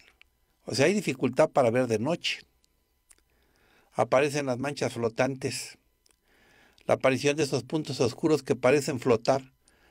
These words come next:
frente a los ojos. También se experimentan cambios en la percepción de los colores. Hay dificultad para,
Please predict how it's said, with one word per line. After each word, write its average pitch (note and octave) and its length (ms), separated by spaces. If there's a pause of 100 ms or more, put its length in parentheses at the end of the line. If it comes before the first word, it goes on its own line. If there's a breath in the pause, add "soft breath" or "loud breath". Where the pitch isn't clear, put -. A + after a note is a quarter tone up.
(120)
frente B2 400
a A#2 60
los A2 240
ojos. C3 520 (1600)
También G3+ 440 (880)
se - 140
experimentan D3+ 640
cambios D#3+ 320
en C3+ 100
la A#2+ 80
percepción C3+ 640
de D#3+ 100
los B2 160
colores. C3+ 680 (1600)
Hay B2+ 160
dificultad C#3 600
para, C3+ 440